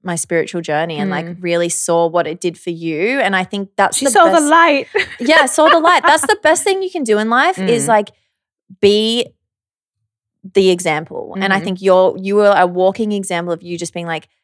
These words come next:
Speaker 1: "This is what I believe in. This is what it's done for me." You weren't trying to for-, force any
Speaker 2: Mm.
Speaker 1: beliefs on anyone. And I think that just automatically gravitates people
Speaker 2: People.
Speaker 1: towards that.
Speaker 2: Yeah, 'cause that's always been my thing. It's like, I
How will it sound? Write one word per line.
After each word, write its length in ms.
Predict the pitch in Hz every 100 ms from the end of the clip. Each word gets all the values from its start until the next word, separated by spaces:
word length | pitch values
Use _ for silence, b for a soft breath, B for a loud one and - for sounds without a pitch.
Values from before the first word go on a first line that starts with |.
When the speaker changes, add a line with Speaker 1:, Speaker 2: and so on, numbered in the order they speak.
| _
Speaker 1:
"This 140 | 202 233
is 80 | 220
what 100 | 196
I 140 | 175
believe 320 | 180 175 170
in. 220 | 170 165 170
This 160 | 185
is 100 | 196
what 120 | 190
it's 120 | - -
done 220 | 170 170
for 100 | 170
me." 400 | 165 160 160 165
You 140 | 180
weren't 160 | 190 185
trying 220 | - 190
to 80 | 196
for-, 360 | - 202 180 -
force 260 | - 196 185
any 200 | 196 190
Speaker 2:
Mm. 40 |
Speaker 1:
beliefs 300 | 175 175 175
on 100 | 175
anyone. 440 | 170 170 165 160 160
And 180 | 175
I 80 | 180
think 240 | 180 196 180
that 180 | 175
just 160 | - 180 -
automatically 680 | 180 185 170 165 170 180 170
gravitates 680 | 160 156 160 - 156 -
people 300 | - 160 165
Speaker 2:
People. 320 | 160 156 127
Speaker 1:
towards 260 | 156 160 -
that. 300 | - 92 69
Speaker 2:
Yeah, 200 | 190 156 139
'cause 140 | 190
that's 200 | 190 190
always 220 | 254 262
been 100 | 285
my 140 | 302 285
thing. 280 | - 190
It's 200 | 180 -
like, 300 | 185 170 165 _
I 720 | 165 170 165 170 180 196 214